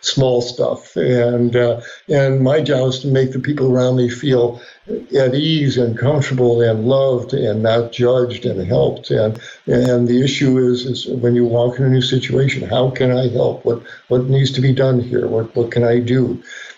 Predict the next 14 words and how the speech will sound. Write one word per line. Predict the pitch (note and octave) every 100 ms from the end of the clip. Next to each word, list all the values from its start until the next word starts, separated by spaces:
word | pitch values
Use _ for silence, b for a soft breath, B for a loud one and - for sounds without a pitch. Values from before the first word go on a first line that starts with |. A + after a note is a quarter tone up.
| -
And, | C3 B2 A#2+ B2 C3+
and | A#2+
that's | B2+ C#3 C#3
the | C#3 - B2+
kind | B2 A#2
of | A#2
attitude, | A#2 A2 A2 - A2+ B2 C3
you |
know, | A2+ G#2+
love | A#2 A#2+ A#2+
in | A#2+
the | A2+
time | - A#2+ A#2+ A2+
of | A2